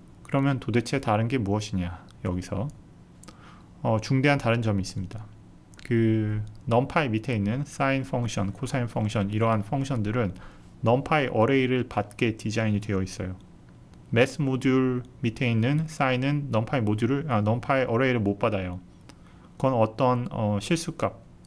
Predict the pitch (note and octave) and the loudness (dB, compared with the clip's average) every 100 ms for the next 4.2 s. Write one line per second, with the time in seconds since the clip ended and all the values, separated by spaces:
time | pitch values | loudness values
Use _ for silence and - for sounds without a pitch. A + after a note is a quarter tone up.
0 | - - - - - - A#2 G#2 - G#3+ | -20 -20 -20 -20 -20 -8 -2 0 -2 -10
1 | - - - - D#3+ C3+ - A2+ F#2+ F#2+ | -14 -8 -4 0 0 0 -2 -2 -2 -2
2 | G2 C#3+ - - - - - - C3 C#3 | -6 -8 -10 -14 -20 -20 -16 -4 0 2
3 | D3 D#3 - - - - - - A#2 A#2 | 2 0 -8 -20 -20 -20 -14 -4 0 0
4 | A2+ | -2